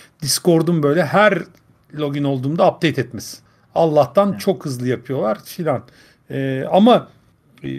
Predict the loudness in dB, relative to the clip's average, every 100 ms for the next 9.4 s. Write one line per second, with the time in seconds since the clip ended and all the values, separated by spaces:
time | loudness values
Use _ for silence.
0 | -12 -16 _ _ _ -20 -20 -20 -8 -4
1 | -2 -4 -12 -20 -20 -10 -6 -4 -4 -2
2 | 0 0 2 0 -2 -4 0 0 0 -2
3 | -6 -10 -6 -2 -4 0 2 2 -2 -2
4 | -2 -4 -14 -8 -6 -4 -4 -4 -4 -2
5 | 0 0 0 -2 -4 -4 -6 -8 -8 -6
6 | -6 -10 _ _ _ _ _ -10 -8 -8
7 | -10 -12 -14 -16 -20 -20 _ _ _ _
8 | _ _ 2 2 2 -4 -6 -4 -2 -2
9 | -2 -4 -2 -4